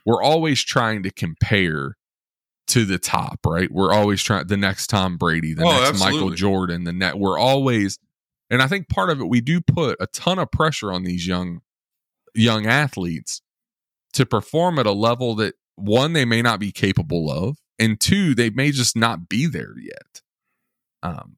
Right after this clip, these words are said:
Speaker 1: but we put so much pressure, and we, this is the next Mahomes, and this is the, we're always trying to find the next big thing. And sometimes that just doesn't exist as often as we think it does, you know?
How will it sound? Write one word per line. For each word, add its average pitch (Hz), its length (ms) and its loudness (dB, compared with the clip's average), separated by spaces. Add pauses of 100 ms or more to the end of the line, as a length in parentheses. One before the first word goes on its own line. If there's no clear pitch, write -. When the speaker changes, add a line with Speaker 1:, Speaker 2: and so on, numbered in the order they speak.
Speaker 1:
but 113 80 2
we 123 140 4
put 202 300 2
so 143 260 0
much 123 320 0
pressure, 117 420 2
and 90 100 -2
we, 90 120 -4 (100)
this 113 240 2
is 95 120 0
the 95 120 2
next 95 340 0
Mahomes, 92 580 0
and 90 140 -4
this 107 180 2
is 98 120 -2
the, 87 180 -6
we're 107 220 4
always 151 280 2
trying 127 320 0
to 110 60 -2
find 107 320 0
the 90 60 -2
next 95 340 -6
big 92 220 0
thing. 123 400 0 (540)
And 123 180 4
sometimes 185 1000 0
that 131 220 -6
just 127 360 0
doesn't 131 400 0
exist 104 880 0 (1120)
as 113 160 2
often 139 380 0
as 107 140 0
we 110 140 2
think 180 280 -2
it - 160 -12
does, - 440 -18 (460)
you 90 140 0
know? 98 220 -2